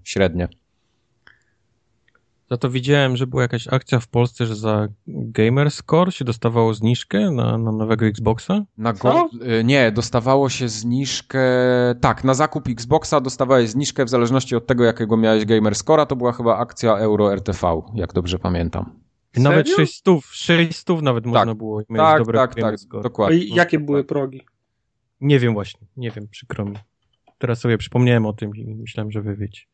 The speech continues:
Speaker 1: Tak.
Speaker 3: Kurna, to
Speaker 1: Było
Speaker 3: to
Speaker 1: coś takiego, było coś takiego, ale nie powiem ci, jak to, jakie tam
Speaker 2: Dobrze.
Speaker 1: były progi.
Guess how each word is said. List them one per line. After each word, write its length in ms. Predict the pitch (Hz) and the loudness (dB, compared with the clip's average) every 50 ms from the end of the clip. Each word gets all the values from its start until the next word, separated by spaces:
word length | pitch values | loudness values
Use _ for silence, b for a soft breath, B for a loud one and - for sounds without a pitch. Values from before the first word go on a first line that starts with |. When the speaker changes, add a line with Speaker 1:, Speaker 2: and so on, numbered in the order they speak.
| _ _ | _ _
Speaker 1:
Tak. 240 | - 101 95 165 - | -8 -8 -8 -8 -4
Speaker 3:
Kurna, 420 | - 185 175 156 143 131 131 127 | 4 6 6 6 6 2 -2 -6
to 200 | 123 _ _ 131 | -10 _ _ -4
Speaker 1:
Było 280 | 127 160 170 160 151 143 | 0 2 4 4 4 4
Speaker 3:
to 60 | 143 | 2
Speaker 1:
coś 160 | 131 139 - | -4 -8 -4
takiego, 560 | - 139 131 - - 143 139 127 135 135 135 127 | -2 -2 -2 0 0 -2 0 0 2 0 2 2
było 260 | 120 135 135 131 127 | 0 0 2 2 0
coś 220 | 127 131 123 - | 0 -2 -4 -2
takiego, 680 | - 120 117 - - 123 117 113 113 113 110 104 - | -2 -2 -2 0 0 0 0 4 4 4 4 4 2
ale 440 | - 110 104 101 104 101 98 98 98 | 2 2 4 4 6 6 4 4 4
nie 360 | 98 101 101 104 104 104 101 | 2 4 4 6 6 6 6
powiem 480 | 101 - 107 101 95 95 98 95 95 92 | 4 4 2 2 2 2 0 -2 -2 -4
ci, 240 | - - - 92 92 | -6 -8 -8 -6 -4
jak 240 | 92 90 87 - - | -4 -6 -6 -8 -10
to, 480 | _ - 90 87 87 90 87 87 87 - | _ -6 -4 -2 -2 -2 -2 -4 -2 -2
jakie 200 | 95 101 - 107 | -2 -2 -2 0
tam 140 | 104 98 98 | 0 0 0
Speaker 2:
Dobrze. 140 | 110 104 101 | 0 -2 -4
Speaker 1:
były 120 | 95 95 | -4 -4
progi. 380 | - - 92 87 85 90 92 | 0 0 0 2 2 -2 -6